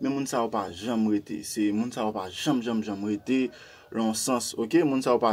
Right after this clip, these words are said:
janm rete, se swa yo gen, yo gen pwoblèm avèk kliyan, oubyen so, yo leve al lòt kote. M pa bon manti, gen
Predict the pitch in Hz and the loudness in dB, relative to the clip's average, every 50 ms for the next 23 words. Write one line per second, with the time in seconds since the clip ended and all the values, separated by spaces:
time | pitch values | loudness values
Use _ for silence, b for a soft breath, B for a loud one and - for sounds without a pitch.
0 | 107 117 120 120 120 117 113 113 117 123 123 123 123 113 117 - 127 - 127 113 | 2 2 0 0 2 0 0 0 0 2 2 4 2 2 0 -4 -4 -2 0 2
1 | 113 110 110 110 110 107 110 110 107 104 101 90 B B B B B B 117 107 | 2 4 2 2 2 0 0 -2 -2 -4 -6 -8 B B B B B B -4 -2
2 | 117 117 113 143 151 147 147 143 143 139 131 131 123 - - 147 147 143 143 147 | -2 -2 2 2 2 4 4 4 4 4 4 2 0 0 0 0 2 4 4 4
3 | 147 147 151 151 B B B B B - 127 123 127 123 123 123 120 117 - 117 | 4 2 0 -2 B B B B B -4 -2 2 2 2 2 2 0 0 0 2
4 | 113 110 117 123 123 127 123 113 123 127 117 113 110 110 107 107 104 - 110 104 | 2 4 4 4 6 6 4 4 4 4 4 4 4 2 2 0 0 0 -4 -2
5 | - 107 113 117 127 123 123 120 117 113 113 110 110 - 127 131 135 - B B | 0 0 4 4 4 4 4 2 2 2 0 -2 -2 -2 -2 -2 -4 -4 B B
6 | B B B B B - 110 123 147 151 | B B B B B -6 0 4 6 6